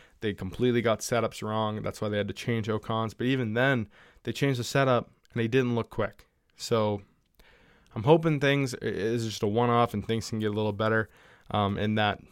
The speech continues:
might be reflected in this Miami preview. Um, but before we get into that, quickly, I, I'm doing Grid Rival, and I'm gonna go through my teams every week. So quickly, let's go through that. I had Perez, who, of course, had a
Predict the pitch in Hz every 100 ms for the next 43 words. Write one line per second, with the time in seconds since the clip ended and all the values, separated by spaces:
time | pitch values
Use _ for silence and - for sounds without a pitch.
0 | _ _ 113 117 110 107 104 110 98 107
1 | 101 - 107 104 98 98 101 107 110 -
2 | - 107 104 113 113 107 135 135 120 120
3 | 120 - - - - - _ 113 110 104
4 | 113 127 165 170 151 135 120 110 101 -
5 | 156 156 143 139 123 - - 113 90 110
6 | 110 104 123 127 113 120 117 113 113 110
7 | 113 - _ _ - 110 104 98 98 -
8 | - 110 104 104 - 107 104 - 113 107
9 | 110 107 107 110 - - - 170 147 120
10 | - - - - 151 135 120 107 - _
11 | _ - - - - - _ _ _ -
12 | 151 156 - 123 113 113 - - 117 -
13 | 127 120 - 113 107